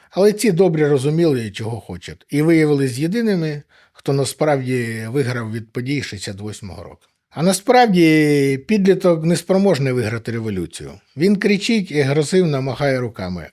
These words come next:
Але ж на тверде і тривале зусилля він не здатний. Він здатний на миттєвий історичний бунт. На істерику дитини,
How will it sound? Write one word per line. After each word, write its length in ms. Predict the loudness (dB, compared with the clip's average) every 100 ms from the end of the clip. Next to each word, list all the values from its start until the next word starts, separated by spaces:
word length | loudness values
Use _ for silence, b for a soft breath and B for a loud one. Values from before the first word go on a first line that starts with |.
| _ _ _ _ -8
Але 340 | -2 2 2
ж 160 | 0 -4
на 260 | -2 -4
тверде 580 | -4 -2 -2 0 2 0
і 40 |
тривале 440 | -2 -4 -2 -2 -2
зусилля 600 | -4 -6 -2 -2 -4 -6
він 220 | -6 -6
не 100 | -6
здатний. 560 | -6 -8 -10 -10 -14 -18 b b b b
Він 120 | 2 2
здатний 440 | 4 2 2 2
на 140 | 2
миттєвий 720 | 2 0 -6 0 2 2 0 -6 _
історичний 680 | -12 -8 -4 -4 -6 -8 -8
бунт. 300 | -8 -14 -18 _ _ _ _ _ _ _ _ _ _ -2
На 140 | 2
істерику 520 | 2 2 2 2 2
дитини, 520 | 0 0 -2 -4 -6